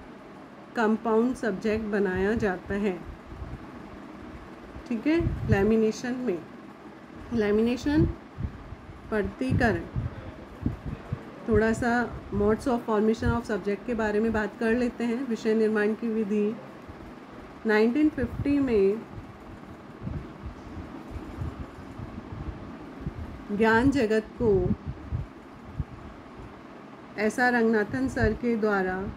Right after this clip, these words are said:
modes of formation चार उसमें divide किया गया, lose, assemblies, शिथिल समुच्चय, lamination,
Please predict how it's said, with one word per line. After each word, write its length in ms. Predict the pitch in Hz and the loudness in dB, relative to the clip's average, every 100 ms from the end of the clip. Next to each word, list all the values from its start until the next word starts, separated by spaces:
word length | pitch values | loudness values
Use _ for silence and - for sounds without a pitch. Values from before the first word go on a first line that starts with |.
| - - - - - 214 | -10 -12 -12 -12 -4 2
modes 300 | 214 226 269 | 4 4 0
of 200 | 247 247 | -2 0
formation 540 | 226 226 233 - 277 277 | 2 4 2 2 -2 0
चार 320 | 233 202 214 | 2 4 4
उसमें 280 | 233 - 233 | 2 0 0
divide 380 | 220 202 202 208 | 2 2 2 0
किया 220 | 240 220 220 | 0 2 4
गया, 300 | 214 208 254 - - - - - - - - - - - - - - - - - | 2 0 -2 -8 -14 -16 -16 -16 -16 -16 -16 -16 -18 -16 -16 -16 -14 -14 -10 0
lose, 420 | 214 240 240 240 - - - - - - - - - - - - - - - - - - - - - 208 | 4 6 6 4 0 -10 -18 -18 -16 -16 -16 -18 -18 -18 -18 -18 -18 -16 -16 -8 -6 -4 -4 -8 -8 0
assemblies, 1080 | 214 - 233 220 208 214 247 226 208 214 - - - - - - - - - - - - - - - - - - - - - - - | 0 2 4 6 6 6 6 6 6 4 0 -6 0 0 0 0 0 -2 -12 -18 -16 -12 -10 -10 -10 -10 -12 -12 -12 -10 -12 -10 -2
शिथिल 420 | 233 - 240 247 | -2 2 2 2
समुच्चय, 840 | 240 233 208 214 - - 233 202 220 - - - - - - - - - - - - - - 214 | 2 2 4 2 0 -2 0 0 -2 -6 -8 -6 -4 -4 -6 -10 -12 -12 -14 -10 -4 -2 0 2
lamination, 840 | 208 202 226 240 233 269 247 | 4 6 6 4 2 -2 -4